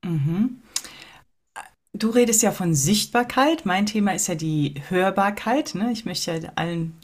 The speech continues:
nicht allen, aber auch gerade insbesondere vielen Frauen gerne eine Stimme geben, eine resonanzreiche, volle Stimme, mit der sie sich auch trauen, sich zu zeigen. Ähm,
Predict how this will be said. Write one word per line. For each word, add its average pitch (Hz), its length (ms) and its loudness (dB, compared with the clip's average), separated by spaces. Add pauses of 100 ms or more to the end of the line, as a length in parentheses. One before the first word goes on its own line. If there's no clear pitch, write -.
nicht 143 340 -2
allen, 185 280 4
aber 139 200 -2
auch - 160 -8 (140)
gerade 160 380 2 (160)
insbesondere 165 580 -4
vielen 165 280 -4
Frauen 160 260 -2
gerne 151 280 0
eine 151 200 0
Stimme 190 480 -2
geben, 233 500 0 (800)
eine 156 220 2
resonanzreiche, 156 840 2
volle 190 320 -2
Stimme, 240 460 0 (540)
mit 180 180 -4
der 180 100 2
sie 175 100 -6
sich 170 220 -4
auch 151 100 -4
trauen, 160 320 -2
sich 165 200 -4
zu 156 120 -2
zeigen. 175 680 2 (720)
Ähm, 190 580 -2